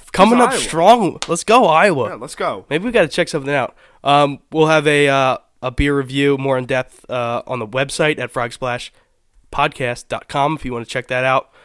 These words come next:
Speaker 1: We'll have, uh, our ratings and,
Speaker 2: Yep.
Speaker 1: uh, you know, a little
Speaker 2: Yeah,
Speaker 1: picture.
Speaker 2: and, uh, yeah, we'll give a, we'll give a more in-depth review,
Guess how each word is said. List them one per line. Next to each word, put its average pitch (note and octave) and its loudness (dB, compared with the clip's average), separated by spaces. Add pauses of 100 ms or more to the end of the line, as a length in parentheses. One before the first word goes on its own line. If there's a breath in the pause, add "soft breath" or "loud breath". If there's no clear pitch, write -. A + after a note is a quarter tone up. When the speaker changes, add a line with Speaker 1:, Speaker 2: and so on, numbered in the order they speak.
(120)
Speaker 1:
We'll A#2 -8
have, A#2+ -2
uh, A#2 -4
our A#2+ -4
ratings A2+ -8
and, G#2+ -10 (280)
Speaker 2:
Yep. E3 -6
Speaker 1:
uh, - -20
you B2 -12
know, G#2+ -10
a G#2+ -10
little G#2+ -10
Speaker 2:
Yeah, - -12
Speaker 1:
picture. B2 -8
Speaker 2:
and, C#3+ -6
uh, C#3 -8
yeah, D3 -2
we'll C3+ -8
give D3+ -4
a, C#3 -6
we'll C#3 -10
give D3 -6
a C#3+ -6
more C3+ -8
in-depth B2 -8
review, A2+ -12